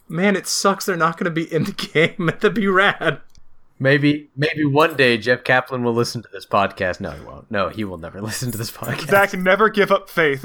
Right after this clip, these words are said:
Speaker 3: Jeff Kaplan, if
Speaker 1: Uh,
Speaker 3: you're out there, just pay attention. We have created three beautiful characters that you can use. We are giving you the rights to implement them, so long as we each get paid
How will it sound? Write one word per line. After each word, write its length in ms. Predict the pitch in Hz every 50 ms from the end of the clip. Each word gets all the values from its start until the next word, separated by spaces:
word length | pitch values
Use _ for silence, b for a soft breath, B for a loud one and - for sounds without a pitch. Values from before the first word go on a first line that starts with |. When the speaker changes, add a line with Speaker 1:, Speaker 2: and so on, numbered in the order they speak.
| 180 160
Speaker 3:
Jeff 280 | 139 170 185 185 185
Kaplan, 480 | - 185 180 175 175 160 160 165 160 160
if 60 | 151
Speaker 1:
Uh, 40 | -
Speaker 3:
you're 240 | - - 156 151 151
out 120 | 143 143
there, 340 | 139 127 117 110 107 107 - _ _ _ _ _ -
just 240 | - 165 - - -
pay 200 | - - 196 202
attention. 640 | 196 202 - 180 165 156 - - 135 107 95 98 123 - _ - -
We 320 | - 135 139 165 180 196
have 180 | 165 190 190 -
created 680 | - - 170 160 156 156 156 139 135 123 117 110 110 - - - - _ _ -
three 260 | 165 160 170 170 170
beautiful 520 | 143 - 139 139 160 160 175 165 - 180
characters 640 | - - 170 147 139 135 123 - - 123 113 113 104 -
that 140 | - -
you 160 | 135 147 165 165
can 200 | - 165 160 147
use. 420 | 143 131 127 120 117 120 - -
We 120 | 165 185 196
are 80 | 180
giving 420 | 151 - - 170 165 185 180 180 175
you 100 | 175 170
the 100 | 156 143
rights 420 | 127 127 151 160 165 165 - - -
to 120 | 190 -
implement 440 | - 170 151 151 151 143 131 120 - -
them, 260 | 123 113 113 113 135 -
so 160 | - - 147
long 180 | 147 151 151 156
as 120 | 151 135 -
we 80 | 147 -
each 260 | - 165 160 - -
get 180 | 156 139 -
paid 360 | - - 147 139 131 123 123